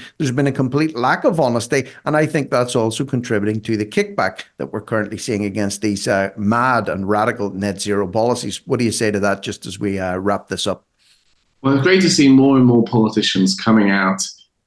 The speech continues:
Speaker 2: uh, <clears throat> with that honesty, that they hadn't actually been honest in the past about what net zero meant. This happened all so quickly. And in, in the context of the U K, we had a Brexit debate going on at the time,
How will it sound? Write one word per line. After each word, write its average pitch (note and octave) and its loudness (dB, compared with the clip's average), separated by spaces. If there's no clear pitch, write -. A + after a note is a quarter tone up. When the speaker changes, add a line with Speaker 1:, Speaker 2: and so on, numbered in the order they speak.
Speaker 2:
uh, G#2 0
<clears throat> - 4
with D3 6
that C3+ 2
honesty, D3+ 2
that - -2
they A#2+ 4
hadn't C3 4
actually A2+ 2
been G#2+ 6
honest A2 2
in G#2 2
the G2 -2
past F#2+ 0
about G#2 2
what G#2+ 4
net G#2 2
zero G2+ 4
meant. G#2 2
This C3+ 2
happened C3+ 4
all A#2 6
so G2+ 0
quickly. A2+ 2
And G#2+ 4
in, G#2+ 4
in A2+ 4
the G#2 2
context C3 2
of F#2+ -8
the G2 2
U G2 6
K, C#3 0
we A2 2
had A#2 0
a G2 0
Brexit B2+ 0
debate A2 2
going G#2+ 4
on G#2 2
at F#2+ -4
the G2 -10
time, G2+ 2